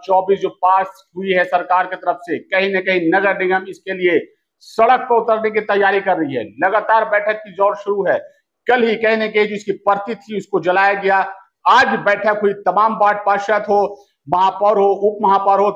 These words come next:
तमाम लोग की बैठक हुई है। तमाम लोग ने एक मत से यही आवाज उठाई है कि इस जो विधेयक जो दो हज़ार चौबीस जो हुआ विधानमंडल से नगर पालिका संशोधन जो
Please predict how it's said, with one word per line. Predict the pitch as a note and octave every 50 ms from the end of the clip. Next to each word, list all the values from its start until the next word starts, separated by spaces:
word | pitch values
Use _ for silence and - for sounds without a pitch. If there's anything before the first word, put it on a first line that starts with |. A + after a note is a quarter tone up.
| - -
तमाम | F3+ F3 G3 G#3 A3 A3+ A3
लोग | G#3+ G#3 G#3+ -
की | A3+
बैठक | E3 C#3+ G3 G#3 G3+ - G#3+ G#3 -
हुई | G#3 G3+ F#3+
है। | F3+ D#3
तमाम | - - F#3+ F#3+ G3 G#3 A3 G#3+ G#3+
लोग | A3 G#3+ G#3
ने | G#3 F#3+
एक | F3+ - - G#3 A3+ B3+ C4 B3 - - E3 D#3+ D#3 D#3+ F#3+
मत | A#3+ B3 B3
से | - - A3 G3+ F3 C3
यही | C#3+ F3+ G3 G#3 G#3
आवाज | G3 F#3 F#3+ F#3+ G3
उठाई | G3 G3 F#3 F#3+ G#3 G#3+
है | G3+ G3+ G#3 G3+
कि | - - _ _ _ _ - - - - C4
इस | B3+ G3 E3
जो | G#3+ G#3
विधेयक | - F3+ D#3+ D3 G3+ A3+ A#3 G#3+ F#3+
जो | G#3
दो | F#3+ F#3+ F#3+
हज़ार | F#3 F#3+ G3 F#3 - - -
चौबीस | A3 A#3+ A#3+ B3 B3 G#3+ F3
जो | G3+ G3
हुआ | F#3 F#3+ F#3+ F3+
विधानमंडल | F#3 F3+ F3 F3+ F3+ F3+ F#3 F3+ F3+ F3+
से | D#3+ F#3 F3+
नगर | F3 E3+ E3+ E3+
पालिका | E3+ - E3+ E3+ E3+ E3 E3 F3
संशोधन | E3 E3+ E3+ D#3+ - E3 E3+ F3 F3 E3+
जो | E3